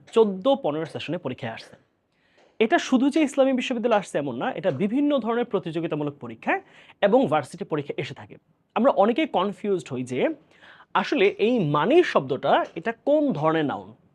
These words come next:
এটা, এই নাউনটা নিয়ে আমরা অনেক বেশি কনফিউজড। পরীক্ষায় শিক্ষার্থীরা আসলে তারা অনেক সময় এটাকে কাউন্টেবল নাউন দিয়ে আসে,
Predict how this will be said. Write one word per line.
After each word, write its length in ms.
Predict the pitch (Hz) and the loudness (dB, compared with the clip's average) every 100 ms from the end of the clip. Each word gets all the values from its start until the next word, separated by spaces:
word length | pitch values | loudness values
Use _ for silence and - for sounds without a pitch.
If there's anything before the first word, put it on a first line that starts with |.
| _ | _
এটা, 380 | - 175 170 170 - - - - | -2 4 4 4 -2 -20 -20 2
এই 120 | 240 | 6
নাউনটা 320 | 269 254 254 | 8 6 6
নিয়ে 100 | 254 | 4
আমরা 160 | 262 190 | 4 4
অনেক 160 | 175 175 | 2 0
বেশি 180 | 214 | -4
কনফিউজড। 560 | 247 190 175 101 78 - - _ - | 0 -2 -2 -8 -14 -18 -20 _ 0
পরীক্ষায় 300 | 214 214 226 | 2 2 -2
শিক্ষার্থীরা 440 | 208 214 190 165 | -2 -4 -2 -2
আসলে 280 | 143 - 190 | -2 -2 -2
তারা 140 | 202 | 0
অনেক 200 | 165 180 | 0 0
সময় 200 | - 196 | -2 0
এটাকে 320 | 185 185 190 185 - - _ - | 0 0 -2 -4 -10 -20 _ 2
কাউন্টেবল 540 | 180 220 214 254 254 | 4 4 2 4 4
নাউন 240 | 247 247 233 | 4 4 4
দিয়ে 140 | 233 | 2
আসে, 260 | 226 247 | 2 0